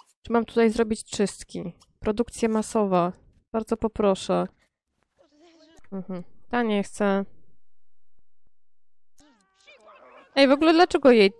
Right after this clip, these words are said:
króliczek się telepiernął do niej? What?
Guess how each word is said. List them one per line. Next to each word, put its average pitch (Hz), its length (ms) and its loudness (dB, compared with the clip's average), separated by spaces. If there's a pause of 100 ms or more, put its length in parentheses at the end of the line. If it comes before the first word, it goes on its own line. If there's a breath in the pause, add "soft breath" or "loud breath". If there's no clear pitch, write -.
(280)
króliczek 220 380 -2
się 202 140 -2
telepiernął 185 840 0
do 175 180 0
niej? 165 260 -4 (880)
What? 480 520 -4